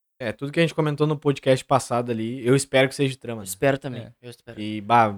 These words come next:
Speaker 3: É que o primeiro filme foi, um,
Speaker 2: É.
Speaker 3: foi incrível, né? Tipo,
Speaker 2: Mano,
Speaker 1: ah,
Speaker 2: e exato, o segundo
Speaker 1: ah,
Speaker 2: vai ter que ser um bagulho,
Speaker 3: vai
Speaker 2: tipo,
Speaker 3: ter que tá no mesmo
Speaker 2: sim.
Speaker 3: nível ou
Speaker 1: É, o
Speaker 3: mais,
Speaker 1: mesmo
Speaker 3: né?
Speaker 1: diretor, o diretor é
Speaker 2: Nossa.
Speaker 1: muito bom.
Speaker 3: Não,
Speaker 1: e foi anunciado
Speaker 3: não.
Speaker 1: até,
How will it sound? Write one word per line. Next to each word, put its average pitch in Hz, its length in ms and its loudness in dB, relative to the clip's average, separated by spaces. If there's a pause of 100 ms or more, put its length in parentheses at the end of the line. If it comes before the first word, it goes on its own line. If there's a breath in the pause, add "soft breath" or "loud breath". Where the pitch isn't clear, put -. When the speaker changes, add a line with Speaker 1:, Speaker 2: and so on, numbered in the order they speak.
Speaker 3:
É - 60 -8
que - 80 -4
o 151 40 0
primeiro 180 280 2
filme 165 240 -2
foi, 240 200 -2
um, 160 320 -10
Speaker 2:
É. 135 200 4
Speaker 3:
foi 127 100 2
incrível, 151 380 2
né? 98 220 -6
Tipo, - 180 -16
Speaker 2:
Mano, 151 200 6
Speaker 1:
ah, 151 80 0
Speaker 2:
e 127 60 4
exato, 147 560 4
o 131 80 -4
segundo 139 320 2
Speaker 1:
ah, 147 40 -2
Speaker 2:
vai 151 140 4
ter 135 240 -6
que - 80 -10
ser 151 100 -4
um 143 40 -2
bagulho, 135 280 0
Speaker 3:
vai 117 60 0
Speaker 2:
tipo, - 120 -6
Speaker 3:
ter 127 80 2
que 165 100 -6
tá 135 160 0
no 147 80 -2
mesmo 139 300 -2
Speaker 2:
sim. 214 40 -2
Speaker 3:
nível 214 320 2
ou 208 80 0
Speaker 1:
É, 160 120 8
o 131 60 6
Speaker 3:
mais, 120 120 4
Speaker 1:
mesmo 127 140 2
Speaker 3:
né? 160 60 6
Speaker 1:
diretor, 127 280 4
o - 20 4
diretor 113 280 2
é 131 40 6
Speaker 2:
Nossa. 117 80 -2
Speaker 1:
muito 113 220 -6
bom. 101 180 -8
Speaker 3:
Não, 147 140 0
Speaker 1:
e 156 60 4
foi 143 80 6
anunciado 147 300 4
Speaker 3:
não. 160 60 6
Speaker 1:
até, 131 600 4